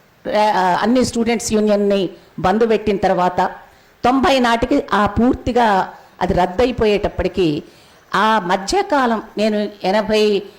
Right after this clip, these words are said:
డెబ్బై ఏడులో ఉద్యోగంలో చేరితే, డెబ్బై ఎనిమిది నుంచి ఎనభై ఏడు వరకు ఒక ఉజ్వల ఘట్టం ఆర్ట్స్ కాలేజీలో చూసా. మేము ఎలక్షన్స్ అవుతూ ఉంటే, మేము ఇక్కడ టీచర్లు అందరం చాలా టెన్షన్గా ఉండేవాళ్ళం. మా రా-,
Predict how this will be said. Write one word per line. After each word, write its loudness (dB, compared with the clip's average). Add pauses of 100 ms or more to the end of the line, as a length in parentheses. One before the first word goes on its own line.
(180)
డెబ్బై 2
ఏడులో 2 (300)
ఉద్యోగంలో 0
చేరితే, -2
డెబ్బై 0
ఎనిమిది 0
నుంచి -2 (520)
ఎనభై 2
ఏడు 4
వరకు 2
ఒక 0
ఉజ్వల 0
ఘట్టం -2
ఆర్ట్స్ -2
కాలేజీలో -2
చూసా. -8 (2250)
మేము 2
ఎలక్షన్స్ 2
అవుతూ 0
ఉంటే, 0 (580)
మేము 2
ఇక్కడ 0
టీచర్లు 0
అందరం 2
చాలా 2
టెన్షన్గా -2
ఉండేవాళ్ళం. 0 (520)
మా 0
రా-, 0